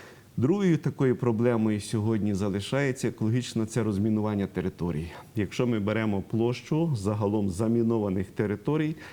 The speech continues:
це в середньому двадцять відсотків всієї площі території України. І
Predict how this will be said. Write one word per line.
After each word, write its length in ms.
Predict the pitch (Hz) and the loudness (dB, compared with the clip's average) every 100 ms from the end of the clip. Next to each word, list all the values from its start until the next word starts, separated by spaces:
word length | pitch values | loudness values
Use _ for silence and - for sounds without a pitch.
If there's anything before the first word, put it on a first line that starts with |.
| - - | -18 -16
це 160 | - 123 | -2 -2
в 60 | 110 | 0
середньому 500 | 131 127 110 113 98 | 2 2 2 0 2
двадцять 480 | 110 135 127 - | 2 0 -2 -4
відсотків 460 | 104 - 127 - 110 | -6 -2 -4 -2 -6
всієї 260 | - 104 98 | -2 -2 0
площі 400 | 104 104 - 92 - - | -2 -2 -4 -6 -8 -2
території 480 | 98 98 104 98 | 0 0 0 0
України. 600 | 98 98 92 92 85 80 - | 0 0 0 0 0 -2 -2
І 300 | 110 110 101 | 2 4 2